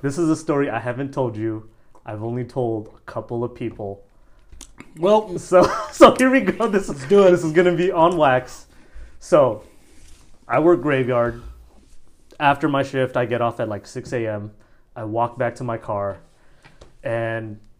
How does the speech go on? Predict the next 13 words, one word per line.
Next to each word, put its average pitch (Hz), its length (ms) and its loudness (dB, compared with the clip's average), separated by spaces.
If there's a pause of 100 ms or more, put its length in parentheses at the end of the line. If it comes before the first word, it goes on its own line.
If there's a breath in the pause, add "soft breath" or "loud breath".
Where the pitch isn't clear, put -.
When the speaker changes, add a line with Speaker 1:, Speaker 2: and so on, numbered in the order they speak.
(360)
Speaker 1:
my 123 280 -4
car 120 480 0
has 113 240 -6
been 110 520 -10 (2000)
part - 360 -2
one 120 320 -4
of 110 220 -10
getting 110 280 -8
dirty 101 260 -8
mi-, 98 200 -10 (240)
dirty 113 220 -8
mic'd. 101 380 -12 (720)
Speaker 2:
Oh! 285 1000 12